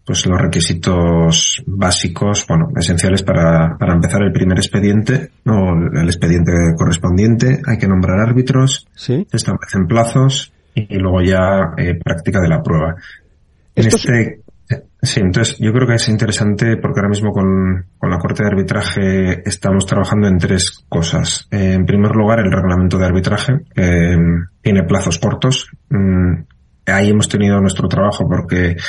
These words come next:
Speaker 1: los que estamos en una visión más pro cripto, mm, queremos plazos, pues, de días o semanas.
Speaker 2: Claro.
Speaker 1: Y los árbitros que, bueno, tienen que garantizar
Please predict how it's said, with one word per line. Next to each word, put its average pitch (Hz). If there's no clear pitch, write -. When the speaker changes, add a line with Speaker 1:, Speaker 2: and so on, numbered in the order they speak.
Speaker 1:
los 107
que -
estamos 110
en 117
una 113
visión 107
más 104
pro 104
cripto, 92
mm, 98
queremos 98
plazos, 95
pues, -
de 92
días 101
o 95
semanas. 104
Speaker 2:
Claro. 107
Speaker 1:
Y 113
los 92
árbitros 98
que, 98
bueno, 85
tienen 95
que 98
garantizar 95